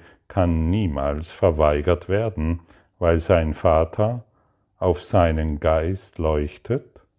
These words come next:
und alle Stärke und Liebe auf Erden und im Himmel vor ihm niederliegt. Ich bin der,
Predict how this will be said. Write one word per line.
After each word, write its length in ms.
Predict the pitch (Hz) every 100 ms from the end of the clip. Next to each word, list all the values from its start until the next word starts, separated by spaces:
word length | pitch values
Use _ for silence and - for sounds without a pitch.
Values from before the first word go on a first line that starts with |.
| _ _ _
und 220 | 95 85 -
alle 300 | 107 135 135
Stärke 680 | - - - 73 - 76 71 _ _ _ _ _ _ _ _ _
und 500 | 104 110 127 139 - _ _
Liebe 640 | 107 104 76 71 73 76 - _ _ _
auf 340 | 87 80 -
Erden 640 | 87 80 82 82 110 117 120 _ _
und 360 | - 131 143 147
im 240 | 135 123
Himmel 480 | 104 113 80 69 - - _ _ _ _ _
vor 600 | - - 90 92 104 - -
ihm 440 | 82 76 76 73
niederliegt. 840 | 71 69 65 64 64 - - _ - _ _ _ _ _ _ _ _ _ _ _ _ _ _ _ _ _ _
Ich 420 | - 127 - -
bin 380 | - 78 71 69
der, 500 | 69 73 69 82 117